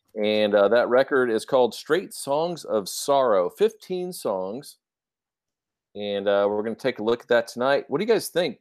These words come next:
First of all, let's do some, uh, quick overviews of what we know about Mark Lanegan and how we feel about this record.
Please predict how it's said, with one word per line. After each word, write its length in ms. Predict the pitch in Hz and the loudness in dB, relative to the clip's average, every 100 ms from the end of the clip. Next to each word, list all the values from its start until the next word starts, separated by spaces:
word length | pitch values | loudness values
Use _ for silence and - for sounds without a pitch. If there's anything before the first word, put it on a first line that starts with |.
| _ | _
First 200 | 175 170 | -6 -2
of 60 | 139 | 2
all, 140 | 147 | 2
let's 180 | 156 - | 2 -4
do 180 | 139 143 | -4 -4
some, 240 | - 123 | -4 -2
uh, 160 | 113 104 | 0 0
quick 240 | - 143 | -2 -4
overviews 800 | 73 127 127 95 98 92 90 - _ - _ _ _ | 0 0 0 -2 -2 -2 -4 -12 _ -20 _ _ _
of 360 | 107 107 107 98 | 2 4 4 4
what 180 | 117 127 | 2 2
we 100 | 127 | 2
know 140 | 120 | 2
about 240 | 117 113 110 | 4 2 2
Mark 220 | 113 - | -2 -2
Lanegan 360 | 113 127 127 | -4 -2 -2
and 100 | 127 | -4
how 100 | 117 | -4
we 60 | 117 | -6
feel 160 | - 110 | -4 0
about 200 | 110 - | 0 0
this 200 | 101 104 | -8 -4
record. 320 | 92 82 | -4 -6